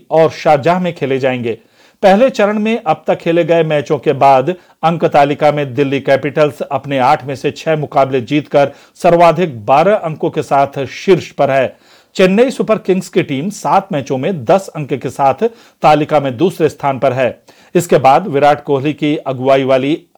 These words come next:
आरसीबी की टीम तीसरे, रोहित शर्मा की कप्तानी वाली मुंबई की टीम चौथे, राजस्थान रॉयल्स पांचवें, पंजाब किंग्स छठवें, कोलकाता नाइट राइडर्स सातवें और सनराइजर्स हैदराबाद की टीम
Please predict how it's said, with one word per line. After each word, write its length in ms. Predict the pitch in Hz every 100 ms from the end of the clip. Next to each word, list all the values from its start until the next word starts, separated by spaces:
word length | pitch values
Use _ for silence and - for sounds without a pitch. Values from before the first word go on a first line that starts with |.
| _ 147
आरसीबी 580 | 147 151 - 180 147 135
की 120 | 131
टीम 220 | 139 120
तीसरे, 480 | 107 143 143 143 160 - _ -
रोहित 380 | 175 185 226 208
शर्मा 380 | - 151 147 156
की 160 | 165
कप्तानी 440 | 143 135 143 139 139
वाली 280 | 131 139
मुंबई 440 | 139 127 135 147 156
की 120 | 147
टीम 240 | 127 131
चौथे, 440 | 123 151 143 135 147 - _ _ _
राजस्थान 560 | 147 170 202 - 202 196
रॉयल्स 380 | 151 143 143 127
पांचवें, 580 | - 143 139 143 156 - _
पंजाब 440 | 160 160 180 180 -
किंग्स 280 | 165 151 156 -
छठवें, 440 | - 160 139 143 160 _ _ -
कोलकाता 380 | 165 202 185
नाइट 300 | 185 143 147
राइडर्स 440 | 135 135 147 - 156
सातवें 640 | - 143 139 160 151 156 - _ -
और 120 | 165
सनराइजर्स 760 | 165 175 139 160 175 226 202 110
हैदराबाद 500 | 139 135 139 135 127
की 120 | 143
टीम 280 | 131 127